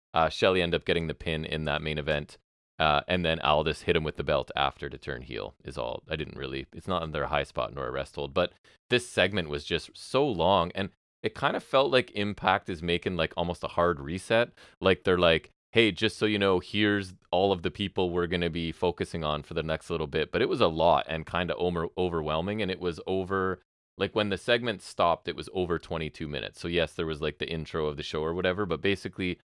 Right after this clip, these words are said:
a twenty-minute segment with a million people smashed into one. I did not like it. Um, quick little thing I thought was good. Maclin's super pissed. He talked about taking two years to get the title,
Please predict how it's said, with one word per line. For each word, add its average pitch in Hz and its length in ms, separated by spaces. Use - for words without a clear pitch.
a 92 80
twenty-minute 101 640
segment 87 420
with 90 160
a 80 60
million 87 420
people 85 320
smashed 78 460
into 80 220
one. 71 340
I 78 80
did 73 180
not 53 160
like 50 220
it. 50 120
Um, 90 520
quick - 260
little 131 140
thing 123 220
I 120 100
thought 117 240
was 110 120
good. 120 220
Maclin's 95 480
super 90 380
pissed. - 400
He 87 80
talked - 280
about 87 220
taking 87 340
two 87 200
years 87 300
to 85 120
get 85 300
the 80 80
title, 90 500